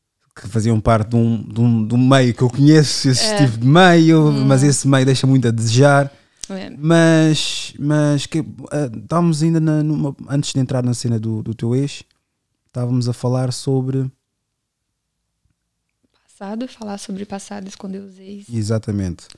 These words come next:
Speaker 1: Ah, eu acho que nem toda a gente tem o mesmo poder de encaixe. E as mulheres, como eu disse com um amigo meu, normalmente nós temos aquela coisa do só falar dos, dos namorados.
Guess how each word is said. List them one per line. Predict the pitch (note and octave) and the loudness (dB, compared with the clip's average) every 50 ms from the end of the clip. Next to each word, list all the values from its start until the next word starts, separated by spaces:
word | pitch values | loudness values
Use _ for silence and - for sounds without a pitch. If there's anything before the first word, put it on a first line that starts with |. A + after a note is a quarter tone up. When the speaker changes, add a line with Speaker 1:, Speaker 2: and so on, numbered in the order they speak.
| _ _ _ _ _ _ _ _ _ _ - | _ _ _ _ _ _ _ _ _ _ -10
Speaker 1:
Ah, | A#2+ A#2 A#2+ A#2+ A#2 A#2+ - | -8 -6 -4 -2 -2 -4 -4
eu | C3+ C#3+ | -2 -2
acho | C#3 C#3+ - | -4 -2 -2
que | D#3 | -4
nem | C#3+ | -4
toda | C#3 C3+ C3+ | -2 -2 -2
a | B2+ | 0
gente | C3 B2+ | 0 0
tem | A#2+ B2 | 0 0
o | A#2 | 0
mesmo | A#2 A2+ A#2 A2 | 0 0 -2 -2
poder | - G#2+ G#2+ G#2 G2 | -2 -2 -4 -2 -2
de | G2+ | -2
encaixe. | G2+ F#2+ - D#2+ D#2+ D#2+ - - - - - - | -4 -4 -6 -8 -10 -10 -12 -16 -18 -20 -20 -20
E | - G2+ G#2 G#2+ A2 A2 G#2+ G#2+ G#2+ G#2 G#2 F#2+ - | -20 -20 -14 -10 -8 -6 -4 -4 -4 -4 -4 -6 -8
as | - F#2+ G#2+ G#2 F#2+ | -8 -6 -6 -4 -2
mulheres, | A2 G#2+ A2 A#2 A#2+ A#2 - | -2 0 0 0 0 -2 -2
como | - A2+ G#2+ G#2 | -2 -2 -2 -2
eu | |
disse | G2 G2+ G2+ F#2+ - | -2 -4 -6 -8 -8
com | - G2+ | -6 -6
um | G2 G2+ G2 F#2+ | -4 -2 -2 -2
amigo | G2 G2 G2 F#2+ - | -2 -2 -4 -4 -4
meu, | G2+ F#2+ G#2 A#2+ C3+ _ _ _ - - - - _ _ _ _ - | -6 -4 -4 -6 -8 _ _ _ -20 -20 -20 -20 _ _ _ _ -10
normalmente | A#2 A2 A2+ A#2 A2+ A2 A2 A#2 A#2 A2+ - _ | -8 -6 -4 -2 -2 -2 0 0 0 -2 -4 _
nós | - A2 G#2+ | -8 -8 -8
temos | - - A2 G#2+ | -6 -6 -4 -4
aquela | G#2+ G2+ - A2 G#2 G2 | -4 -6 -6 -6 -6 -6
coisa | - - A2 G#2 G#2 G2+ | -4 -4 -4 -4 -4 -4
do | G2 F#2+ | -6 -6
só | - - A2 | -6 -8 -8
falar | - - G#2+ G2+ | -6 -6 -6 -6
dos, | G2+ G#2 G2+ G#2 G2+ - | -6 -6 -6 -6 -6 -8
dos | - G#2 G#2 G2 | -10 -10 -10 -8
namorados. | G2+ G2+ G2 G2+ G2 F#2+ F#2+ - - - | -6 -4 -4 -4 -4 -6 -8 -10 -14 -20